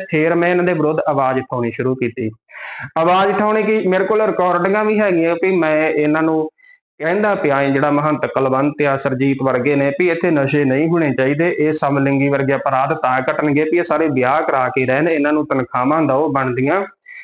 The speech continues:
ਵੀ ਫਿਰ ਇਹ ਤੇ ਤੁਸੀਂ ਇੱਕ ਚੇਲਾਵਾਦ ਜਾਂ ਡੇਰਾਵਾਦ ਜਾਂ ਇਸ ਤਰ੍ਹਾਂ ਇਹ ਬਹੁਤ ਵੱਡੇ ਪੱਧਰ ਤੇ ਪਾਪ ਹੋਏ ਰਹੇ ਨੇ। ਸਾਕਾ ਨਨਕਾਣਾ ਸਾਹਿਬ ਤੇ ਇਹਨਾਂ ਸਾਹਮਣੇ ਕੁਛ ਵੀ ਨਹੀਂ।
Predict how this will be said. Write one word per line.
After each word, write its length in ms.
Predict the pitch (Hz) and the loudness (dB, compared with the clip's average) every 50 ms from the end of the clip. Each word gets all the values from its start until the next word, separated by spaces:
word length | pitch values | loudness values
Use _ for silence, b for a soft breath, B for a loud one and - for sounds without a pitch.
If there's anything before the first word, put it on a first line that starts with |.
| B B B - | B B B -6
ਵੀ 100 | 226 226 | -4 -4
ਫਿਰ 320 | - - 208 208 202 202 | -2 0 2 2 4 2
ਇਹ 300 | 190 185 190 196 196 214 | 2 2 2 2 2 2
ਤੇ 100 | 214 240 | 0 0
ਤੁਸੀਂ 220 | 226 233 208 220 214 | 0 0 0 0 0
ਇੱਕ 120 | 202 - | 0 -2
ਚੇਲਾਵਾਦ 760 | - - 185 180 175 175 180 175 170 170 165 165 156 160 160 | -2 0 0 2 2 2 2 2 2 2 2 2 0 0 0
ਜਾਂ 120 | 180 185 | 0 0
ਡੇਰਾਵਾਦ 600 | 165 160 156 156 151 151 151 151 151 147 143 143 147 | 2 0 2 2 2 2 2 2 0 0 -2 -2 0
ਜਾਂ 180 | 170 175 196 208 | 0 2 2 2
ਇਸ 180 | 190 180 185 | 0 0 -2
ਤਰ੍ਹਾਂ 260 | - - 131 131 - | -2 0 0 2 2
ਇਹ 140 | 139 160 160 | 2 2 0
ਬਹੁਤ 320 | 151 131 147 151 175 180 190 | 2 0 0 0 0 0 0
ਵੱਡੇ 340 | 160 151 135 127 135 151 | 0 0 0 0 0 0
ਪੱਧਰ 300 | 147 156 151 143 143 156 | 0 0 -2 -2 -2 -2
ਤੇ 140 | 160 160 160 | -2 0 -2
ਪਾਪ 340 | 160 156 139 135 131 131 139 | -2 0 0 0 0 0 0
ਹੋਏ 240 | 151 160 156 143 143 | 0 0 2 2 2
ਰਹੇ 120 | 156 175 | 2 0
ਨੇ। 200 | 196 214 196 - | 0 0 -2 -2
ਸਾਕਾ 460 | 196 - - 190 190 190 190 208 233 | -4 -2 0 0 0 2 2 0 2
ਨਨਕਾਣਾ 480 | 233 233 226 226 226 220 214 214 214 208 | 2 2 0 0 0 0 0 0 0 0
ਸਾਹਿਬ 280 | 202 220 214 214 208 208 | 0 0 0 0 0 0
ਤੇ 80 | 220 | 0
ਇਹਨਾਂ 160 | 214 214 214 | 0 0 0
ਸਾਹਮਣੇ 320 | 208 208 196 185 196 196 190 | -2 0 0 0 0 0 0
ਕੁਛ 240 | 190 190 196 190 233 | 0 -2 -2 -2 -2
ਵੀ 80 | 208 | -2
ਨਹੀਂ। 180 | 208 208 190 | -2 -2 -2